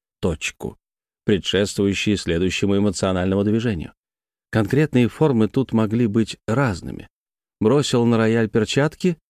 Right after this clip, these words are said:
точка — откинулся в кресле. Точка.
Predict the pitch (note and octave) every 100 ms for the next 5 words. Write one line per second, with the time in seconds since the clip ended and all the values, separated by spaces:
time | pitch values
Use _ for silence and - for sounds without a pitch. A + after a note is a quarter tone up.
0 | _ _ - E2 D#2 D2 - F2+ F#2+ _
1 | _ _ _ - A2+ - A#2+ A2+ G2+ -
2 | G#2 - A2 A#2+ - C#3+ C#3 - _ _
3 | _ - - C#2 - - F#2